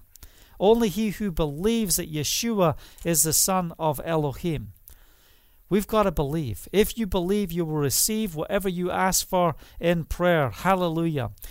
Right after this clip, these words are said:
So we're just gonna share a few scriptures of encouragement, because in the midst of what we have read in First Corinthians and what we've read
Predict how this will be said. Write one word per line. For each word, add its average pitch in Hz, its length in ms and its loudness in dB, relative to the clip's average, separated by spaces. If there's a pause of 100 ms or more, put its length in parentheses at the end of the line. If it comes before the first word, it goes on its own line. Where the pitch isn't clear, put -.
(300)
So - 200 2
we're 185 120 4
just 254 240 -2
gonna 196 160 -2
share 214 280 0
a 180 60 -2
few 196 240 -4
scriptures 185 680 -2
of 180 320 2
encouragement, 156 920 -2 (300)
because 190 340 2
in 185 200 -2
the 180 100 0
midst 233 340 2
of 175 160 -2
what 196 240 -2
we 180 120 2
have 147 200 2
read 180 400 2 (300)
in 156 100 -2
First - 380 0
Corinthians 165 760 -2
and 165 180 0
what 208 180 0
we've 175 220 0
read 175 360 2